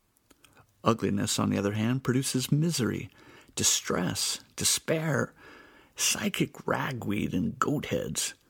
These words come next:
For Emma, as well as for myself,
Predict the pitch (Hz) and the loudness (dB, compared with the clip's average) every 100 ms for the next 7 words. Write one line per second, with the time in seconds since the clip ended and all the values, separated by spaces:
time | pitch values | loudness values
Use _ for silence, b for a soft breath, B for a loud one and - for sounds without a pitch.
0 | b b b b b b b _ _ _ | b b b b b b b _ _ _
1 | - - - 185 131 - _ _ - - | -4 -2 2 2 2 -2 _ _ -16 -14
2 | - - - 98 - - 87 - - - | -8 -4 -2 -2 -2 0 0 0 0 0
3 | 127 - | 0 -4